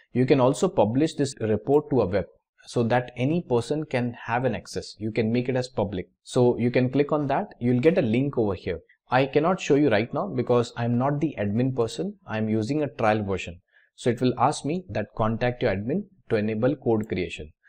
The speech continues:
So it will generate a code. You can copy that code and paste into some website.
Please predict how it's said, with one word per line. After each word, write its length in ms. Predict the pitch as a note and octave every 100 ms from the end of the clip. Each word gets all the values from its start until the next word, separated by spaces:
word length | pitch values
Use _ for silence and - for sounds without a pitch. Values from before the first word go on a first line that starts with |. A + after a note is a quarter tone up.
| _
So 140 | - B2+
it 80 | B2
will 120 | C#3
generate 460 | G#2+ A2+ B2+ E3
a 60 | F3+
code. 380 | - A2+ C3 E3+
You 140 | G2+ G#2+
can 240 | A2+ A2
copy 300 | A#2 G#2+ C#3+
that 260 | C#3+ C3+ -
code 280 | C#3 G3+ -
and 240 | A2+ A#2
paste 280 | - C3 C3
into 280 | B2 B2 F#3+
some 220 | - A#2+
website. 400 | G2+ G2 - E2+